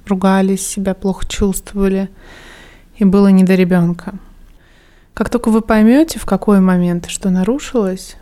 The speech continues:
важно дать ребёнку чувство безопасности, и если он тревожится, сесть рядом с ним, его в этот момент можно покачать. И в тот момент, когда придёт время,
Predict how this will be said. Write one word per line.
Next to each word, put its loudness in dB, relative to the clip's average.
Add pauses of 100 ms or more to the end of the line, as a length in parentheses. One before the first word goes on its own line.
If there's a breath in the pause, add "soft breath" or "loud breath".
важно 2
дать 0
ребёнку -2
чувство -8
безопасности, -4
и -2
если -4 (600 soft breath)
он 2
тревожится, 2
сесть -4
рядом 0
с -10
ним, 2
его 0
в -2
этот -6
момент -2
можно -2
покачать. -2 (600 soft breath)
И -2
в -8
тот 0
момент, 4
когда 0
придёт 0
время, 2